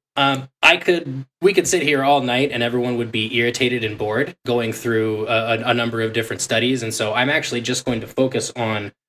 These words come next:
um, some of the governmental studies and think tank studies that emanate from the political right,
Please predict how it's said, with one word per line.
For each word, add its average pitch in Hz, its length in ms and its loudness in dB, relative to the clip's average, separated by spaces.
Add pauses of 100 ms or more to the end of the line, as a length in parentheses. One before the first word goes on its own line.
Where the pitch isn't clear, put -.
(240)
um, 101 300 0 (420)
some 143 540 0
of 113 320 -2
the 104 460 -2 (100)
governmental 127 480 2
studies 110 640 -2
and 107 240 -2
think 131 240 0
tank 113 220 -2
studies 110 400 -2
that 107 140 -2
emanate 113 400 0
from 101 520 -4
the 117 140 -2
political 113 480 -2
right, 104 520 0